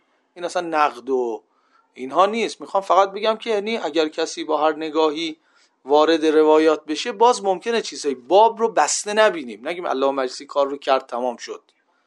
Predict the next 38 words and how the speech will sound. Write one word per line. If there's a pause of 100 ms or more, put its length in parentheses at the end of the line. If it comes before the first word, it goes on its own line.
(380)
آقای
بروجردی
کار
رو
کرد
تمام
شد،
آقای
خویی
کار
رو
کرد
تمام
شد.
اینطور
نیست. (260)
در
هیچ
فازی، (360)
در
سیاست،
در
اقتصاد،
در
اجتماع،
در
خانواده،
در (260)
حدیث،
قرآن،
معارف،
تفسیر،
در
هیچ
چیزی
باب
بسته
نمیشه،